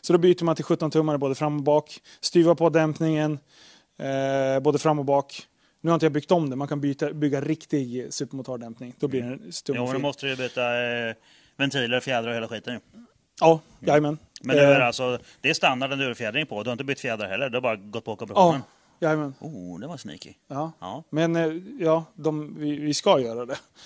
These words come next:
Speaker 1: Men, eh, sen
Speaker 2: Ja.
Speaker 1: varje säsong så har ju
Speaker 2: Jo, och du,
Speaker 1: åkning
Speaker 2: och du vet ju att standardfjädring är gjord för, eh, sjuttiofem kilo.
Speaker 1: Sjuttiofem kilo, ja.
Speaker 2: Ja.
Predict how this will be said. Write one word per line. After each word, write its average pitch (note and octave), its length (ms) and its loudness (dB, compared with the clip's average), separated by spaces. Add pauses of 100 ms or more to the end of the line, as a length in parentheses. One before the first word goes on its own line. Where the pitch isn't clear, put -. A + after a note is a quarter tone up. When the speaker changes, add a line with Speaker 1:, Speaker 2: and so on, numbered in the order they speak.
(280)
Speaker 1:
Men, D#3 220 0
eh, D3+ 240 -2
sen D#3+ 300 -2
Speaker 2:
Ja. D3 160 -4
Speaker 1:
varje D#3+ 380 6
säsong D3+ 460 2
så D3+ 120 -2
har C#3 120 0
ju C3 360 -2
Speaker 2:
Jo, A#2+ 120 -6
och C#3 160 4
du, C#3 60 -4
Speaker 1:
åkning C#3+ 100 0
Speaker 2:
och D#3 80 2
du D3+ 80 0
vet D3 200 4
ju D#3 40 4
att D3+ 80 0
standardfjädring C3 640 -2
är C#3 60 0
gjord B2+ 200 -4
för, A2 540 -6
eh, G2+ 60 -8
sjuttiofem G#2 400 -12
kilo. - 100 -6
Speaker 1:
Sjuttiofem F3 280 4
kilo, D#3+ 240 0
ja. B2 80 -8
Speaker 2:
Ja. A#2 300 -6